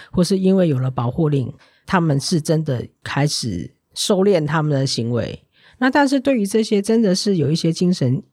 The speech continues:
状况的问题的行为人的话，坦白说，这个问题的困难度不是只有在跟踪骚扰案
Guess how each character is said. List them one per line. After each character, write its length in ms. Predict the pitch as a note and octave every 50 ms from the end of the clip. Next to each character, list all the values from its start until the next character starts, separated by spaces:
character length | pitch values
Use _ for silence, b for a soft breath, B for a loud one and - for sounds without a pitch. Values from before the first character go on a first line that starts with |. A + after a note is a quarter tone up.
| _ _ -
状 180 | - A3 F#3
况 220 | E3 - G#3 F#3 D#3+
的 100 | C#3+ C#3
问 280 | D3 F3 F3+ D3 C3+
题 340 | B2 - - - - - - b b b b b -
的 360 | - D3 C3 A#2+ A#2 A2+ A2+
行 300 | A#2+ - - C3+ C3 C#3
为 140 | C#3 C#3 C3+
人 220 | C3+ C3 A2+ A2 B2
的 120 | C3 C3
话， 240 | - - C#3+ B2+ - B B B B B B
坦 160 | - E3+ E3
白 120 | E3 E3
说， 140 | F3+ G#3+ A3
这 80 | A3 A#3
个 80 | A#3
问 160 | A#3+ A3+ G#3 F#3+
题 180 | E3+ D#3 C#3
的 140 | C#3 D3 C#3
困 220 | - - G#3 F3+
难 180 | D3+ C3+ C3+ C#3
度 160 | C#3+ F3 D#3+
不 140 | D3 D3 C#3
是 140 | - F3 E3
只 120 | - - D3+
有 80 | C3
在 120 | C3 C#3+ D3
跟 180 | - C3 C#3
踪 160 | C#3+ C3 B2+
骚 180 | B2+ - C3 A#2+
扰 100 | G2+ F#2+
案 260 | - - - B2+ G#2